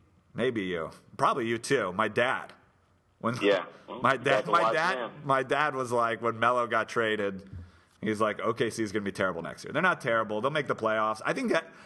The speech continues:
Speaker 1: I think they're gonna make more noise in the playoffs than they will in the regular season.
Speaker 2: Yeah, I was gonna, like, once it slows down and, like, it's just, like, a sort of a talent versus talent game, and it's not about the nightly grind. Like, I agree they could be much, much better. Um, but yeah, kudos to your dad. He's the man.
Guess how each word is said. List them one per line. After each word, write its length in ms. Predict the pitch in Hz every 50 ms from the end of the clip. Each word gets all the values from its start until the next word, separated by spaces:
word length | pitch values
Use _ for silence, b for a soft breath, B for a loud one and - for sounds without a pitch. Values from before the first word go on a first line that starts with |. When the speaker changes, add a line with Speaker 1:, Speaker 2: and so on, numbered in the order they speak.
| B B B
Speaker 1:
I 120 | B 156
think 140 | 190 247 269
they're 100 | 254 214
gonna 160 | 185 175 165
make 160 | 156 156 147 127
more 260 | 135 135 151 156 147
noise 400 | 139 131 131 143 151 156 139 131
in 80 | 127
the 80 | 123 110
playoffs 520 | - 123 131 127 120 113 107 104 101 -
than 100 | - 107
they 80 | 104 104
will 160 | 104 104 104
in 60 | 101
the 100 | 101 101
regular 300 | 98 104 101 101 95 92
season. 340 | 92 - 101 95 87 - 123
Speaker 2:
Yeah, 180 | 123 120 113 107
I 60 | 113
was 80 | 123 123
gonna, 120 | 131 120
like, 120 | 123 127 127
once 140 | 156 165 165
it 80 | 175 - -
slows 340 | - 147 143 139 135 117 107
down 400 | 117 113 113 117 117 117 117 113
and, 180 | 110 110 104 104
like, 220 | 104 101 98 95 -
it's 200 | 90 101 104 - -
just, 160 | - 110 - -
like, 120 | 107 101 101
a 140 | 98 - -
sort 140 | 107 101
of 80 | 98 92
a 60 | 95 - - -
talent 260 | 110 104 104 104 - 101
versus 160 | 104 95 - -
talent 320 | 104 101 98 101 101 -
game, 160 | 107 104 101 101
and 80 | 98
it's 120 | 95 - -
not 140 | 98 95
about 260 | 95 95 98 92 87 -
the 60 | 95
nightly 340 | 95 95 98 92 - 95 95 -
grind. 560 | 95 95 95 95 98 98 101 107 120 120 - - 90
Like, 140 | 87 85 -
I 160 | 85 98 95 92 -
agree 200 | - 95 95 92
they 120 | 90 87 - -
could 100 | 92 90
be 100 | 92 -
much, 120 | - 90 - - -
much 100 | 90 85 - -
better. 360 | 92 92 95 101 107 117 120 - - - - - _ _ _ _ _
Um, 440 | - 90 92 92 92 90 85 82 80 -
but 80 | 82 92
yeah, 220 | 101 98 90 82 76 - - - - -
kudos 240 | 117 110 104 - -
to 60 | 101
your 100 | 95 92
dad. 360 | 87 98 98 98 104 107 113 - - - - -
He's 180 | 104 98 90
the 60 | -
man. 400 | 95 95 98 98 101 107 110 117